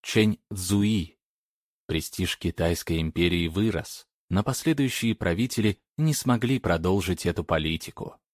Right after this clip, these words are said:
Они перестали выделять деньги на морские экспедиции, сжигали флот и уничтожали записи о морских путешествиях. К тысяча пятисотому году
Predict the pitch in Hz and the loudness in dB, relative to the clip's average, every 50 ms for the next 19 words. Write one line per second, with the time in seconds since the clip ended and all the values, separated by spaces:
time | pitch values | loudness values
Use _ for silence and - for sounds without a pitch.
0 | _ _ _ _ _ - 90 98 117 135 135 - 123 117 110 - - - 135 135 | _ _ _ _ _ -4 0 0 2 0 0 0 0 0 0 0 0 -2 -2 0
1 | 135 113 104 90 82 87 80 87 90 - - - 87 85 92 98 101 90 87 92 | 0 -2 -2 -2 0 2 2 2 0 -2 -4 -8 -4 -2 0 2 2 2 0 0
2 | 85 82 80 80 78 - - - - 90 87 87 80 - 82 - - - - - | 0 0 0 0 -2 -4 -6 -4 -2 -2 0 0 -2 -4 -6 -8 -8 -10 -10 -10
3 | 78 80 80 85 - - - - 78 76 73 - _ _ _ _ - 87 82 82 | -6 -4 -4 -4 -4 -4 -6 -4 -4 -4 -6 -8 _ _ _ _ -6 -4 -2 0
4 | 92 95 85 101 92 87 87 85 - - 85 85 90 98 101 - - _ _ _ | -2 0 2 2 2 2 2 -2 -4 -4 -2 0 0 0 0 -2 -8 _ _ _
5 | - - 156 151 143 139 131 127 - - - 113 107 117 127 120 120 101 87 87 | -2 0 2 2 4 2 2 0 -2 -2 0 0 2 2 2 2 2 2 2 2
6 | 98 104 113 - 104 92 - - 95 92 90 90 85 - - - 107 95 - - | 2 0 0 0 -4 -4 0 2 2 2 2 2 0 -2 -4 -4 -4 -4 -4 -6
7 | 101 - 98 85 - - 113 113 104 - - - 80 82 - - - - _ _ | -6 -4 -4 -4 -2 0 0 0 0 -2 -4 -6 -6 -4 -4 -6 -8 -12 _ _
8 | _ _ _ _ _ _ _ _ _ _ _ - - - - 117 113 - 101 - | _ _ _ _ _ _ _ _ _ _ _ -20 -10 -4 -2 0 0 0 -2 -6
9 | - 104 90 - - - 92 - - - 95 95 - - 85 80 78 76 78 82 | -4 -4 -4 -4 -4 -4 -4 -4 -2 0 0 0 2 0 0 -2 -2 -2 0 0
10 | 87 98 98 98 85 - | 0 2 2 0 -2 -4